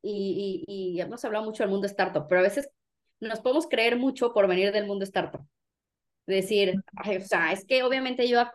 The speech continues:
pues yo ya fundé una compañía, ¿no? O sea, ya creé una compañía, ya alcancé esto". A ver, es un aprendizaje increíble. O sea, el fundar algo desde cero está muy cañón. Probablemente personas de Big Corporate les costaría, les costaría hacerlo, sí.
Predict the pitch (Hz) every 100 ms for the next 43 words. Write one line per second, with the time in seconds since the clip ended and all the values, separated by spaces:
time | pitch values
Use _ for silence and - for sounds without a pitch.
0 | _ _ 202 196 226 240 220 214 233 233
1 | 220 220 240 302 330 247 180 220 440 254
2 | - 190 185 220 233 285 262 254 254 254
3 | 247 247 220 220 240 233 226 226 - _
4 | 208 226 226 233 226 226 233 226 226 233
5 | - - _ _ - 415 427 220 202 220
6 | 277 269 180 208 254 427 640 _ _ -
7 | 190 196 214 226 262 277 214 185 214 208
8 | 180 196 233 269 277 214 165 180 440 -
9 | _ 196 190 220 226 226 214 175 196 190
10 | 190 190 202 202 202 196 170 - - 151
11 | 156 185 180 - _ 170 160 160 151 156
12 | 170 185 180 147 269 508